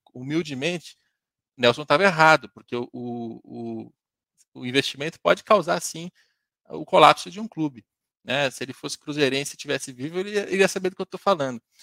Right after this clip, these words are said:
É, e, e, só que não adianta também você virar e dizer assim, "Não, os clubes têm de ser austeros o tempo todo." Você tem ciclos, você tem momentos, você tem necessidades, você tem riscos que você pode assumir e depois você vai arcar com as consequências disso. E o Grêmio, ele é um exemplo do, do, da outra ponta, exatamente porque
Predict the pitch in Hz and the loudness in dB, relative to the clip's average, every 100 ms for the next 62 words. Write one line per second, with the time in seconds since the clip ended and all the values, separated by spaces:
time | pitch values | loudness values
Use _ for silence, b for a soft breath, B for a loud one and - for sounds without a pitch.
0 | _ _ _ - 123 127 123 117 120 - | _ _ _ 0 4 6 6 4 0 -6
1 | - 160 - 175 165 - 190 240 202 _ | -16 -16 -16 -20 -12 -2 -2 -2 -8 _
2 | _ 180 196 180 233 233 185 170 156 160 | _ 0 2 2 0 0 -2 -6 -6 -8
3 | 139 135 165 175 165 - 160 160 135 - | -6 2 4 4 -2 -4 -6 -8 -8 -12
4 | 165 156 - 156 156 - 156 151 127 - | -10 -10 -10 -10 -10 -4 2 4 4 0
5 | 143 151 139 - _ _ 165 160 - - | 2 2 0 -12 _ _ -8 -8 -10 -4
6 | 139 110 - 240 - - 220 226 - - | -2 -4 -8 -6 -4 -4 -4 -6 -10 -16
7 | - 156 202 208 165 185 - - 127 160 | -14 -8 -6 -2 -2 -4 -10 -14 -12 -10
8 | 175 - 143 170 131 - - 156 165 _ | -10 -2 6 6 6 0 -12 -12 -12 _
9 | _ - 220 - 175 - 147 156 156 143 | _ 0 0 -2 -10 -8 0 4 4 2
10 | - 135 113 165 214 208 196 202 208 214 | -2 -6 -4 -4 -2 -2 -2 -6 2 2
11 | - 214 214 - 214 196 196 202 220 180 | 2 0 -2 -8 -10 -10 -10 -10 -10 -10
12 | 160 - - _ _ _ - 180 160 190 | -8 -8 -12 _ _ _ -2 4 8 8
13 | 240 226 - 165 175 170 165 135 139 139 | 6 0 -2 2 4 6 2 0 -4 -6
14 | 139 - 127 143 127 143 143 143 190 - | -10 -10 -4 -4 -4 -6 4 6 6 2
15 | 156 - 226 240 143 202 208 202 226 - | -4 -2 -6 -4 -4 -4 -2 -6 -8 -10
16 | 220 - 151 123 | -10 0 2 0